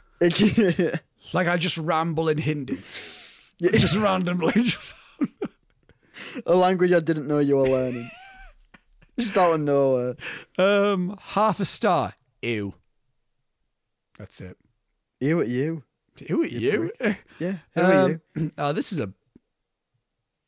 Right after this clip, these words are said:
Speaker 2: okay, it's not as long as I thought this was. Okay, this is gonna be interesting.
Speaker 1: Go on.
Speaker 2: Um, half a star. Okay, I love this movie. It's either a four and a half or five,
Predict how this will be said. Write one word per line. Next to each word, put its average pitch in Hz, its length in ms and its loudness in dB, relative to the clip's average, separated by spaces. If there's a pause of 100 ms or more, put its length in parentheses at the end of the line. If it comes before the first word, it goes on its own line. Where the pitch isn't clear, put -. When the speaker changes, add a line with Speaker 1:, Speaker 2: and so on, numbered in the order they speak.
(140)
Speaker 2:
okay, 220 240 0
it's 190 140 -6
not 185 140 -2
as 160 120 -4
long 165 120 0
as 139 80 -6
I 131 80 -4
thought 117 220 -6
this - 180 -10
was. 95 300 -12
Okay, 110 220 -8
this 110 180 -10
is 104 80 -12
gonna 104 120 -12
be 95 100 -10
interesting. 101 440 -14 (720)
Speaker 1:
Go - 80 -4
on. 156 100 2 (140)
Speaker 2:
Um, 170 220 -6 (280)
half 180 300 0
a 170 40 -4
star. 123 380 -4 (260)
Okay, 151 520 0 (360)
I 151 100 2
love 180 320 0
this 185 220 -2
movie. 135 600 -2 (420)
It's - 200 -6 (100)
either 185 420 -4
a 165 60 -4
four 214 380 -2
and 214 100 -2
a 180 40 0
half 175 420 0
or 160 140 -2
five, 127 600 -4